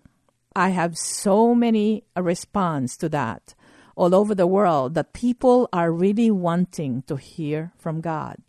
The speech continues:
And I know you are too. So I am going to endeavor, not unless the Lord changes it because of the things that are happening presently, I will continue to conduct this prophetic school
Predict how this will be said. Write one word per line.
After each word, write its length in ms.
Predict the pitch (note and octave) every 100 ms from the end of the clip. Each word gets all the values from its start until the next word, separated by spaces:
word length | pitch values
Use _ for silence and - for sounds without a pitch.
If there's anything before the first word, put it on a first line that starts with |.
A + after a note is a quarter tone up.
| _ _ _
And 200 | F#3+ F#3
I 140 | E3+ F3
know 260 | F3+ G#3
you 240 | A3 G3 F3
are 160 | E3
too. 500 | - - E3+ G2 D#3+ - _
So 480 | - G3 E3 E3 - -
I 140 | F#3+
am 240 | A#3 B3
going 480 | A3 A3 G#3 G3+ A3
to 320 | A3+ G#3 G#3+ -
endeavor, 680 | G#3 F#3+ F#3 D#3 C#3 C#3 D#3
not 160 | E3+ E3
unless 560 | E3 D3+ C#3+ F#3 G3+ -
the 160 | F#3 F3+
Lord 340 | F3 E3+ E3
changes 480 | - A3 A3 G#3+ -
it 220 | B2+ B2
because 360 | D3 - C#3 -
of 220 | C#3+ C#3
the 320 | D3 C3+ C#3 - -
things 340 | F#3+ F3 D#3
that 140 | D3+
are 100 | C3+
happening 600 | B2 F3+ G#3 - D3 C3+
presently, 760 | C3 F#3 F#3 F#3 - C3+ C3+ E3 _ - -
I 140 | - G3+
will 140 | A3
continue 640 | A#3 A3+ A#3 B3 A3+ G3+ G3
to 240 | F#3 E3+ -
conduct 580 | G3+ F3 F#3 F#3 G#3+ F#3+
this 300 | F3 - - -
prophetic 480 | F3+ - F#3+ F#3+
school 680 | - - - G#3 F3+ C#3+ D#3+